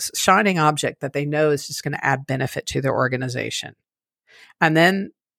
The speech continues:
they look around the room and they go, "Okay, so, um, who's gonna do this work?" And then it goes nowhere, right?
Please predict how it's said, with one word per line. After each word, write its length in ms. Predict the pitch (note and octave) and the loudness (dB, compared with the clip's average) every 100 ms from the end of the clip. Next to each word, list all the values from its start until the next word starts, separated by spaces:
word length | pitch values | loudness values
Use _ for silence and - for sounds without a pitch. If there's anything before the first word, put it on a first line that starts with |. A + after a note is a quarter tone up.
| _ _ _ _ _ _ | _ _ _ _ _ _
they 160 | D#3+ D#3 | 2 6
look 240 | E3 F3 | 6 4
around 240 | G3 E3 D#3+ | 4 4 6
the 120 | D#3 | 4
room 320 | D3 D3 D3 | 4 2 2
and 100 | D3 | 0
they 80 | D3 | 2
go, 100 | D3 | 2
"Okay, 420 | D3 C#3+ C#3+ C3+ | 2 2 2 2
so, 460 | - - D3 C#3 - | -2 0 4 4 2
um, 280 | C#3+ C#3 C#3+ - | 2 2 0 -2
who's 200 | D#3+ D3+ | -2 0
gonna 180 | C#3+ C#3 | -2 -2
do 160 | C3+ | -2
this 180 | B2 - | -4 -6
work?" 180 | - - _ _ _ _ _ _ _ D3+ | -8 -10 _ _ _ _ _ _ _ 0
And 120 | C#3 | 0
then 100 | C#3 | 0
it 100 | - | -2
goes 240 | B2+ B2+ | -4 -2
nowhere, 380 | C#3 B2+ - - _ - | -4 -4 -8 -10 _ 0
right? 220 | D3 D#3 | 2 2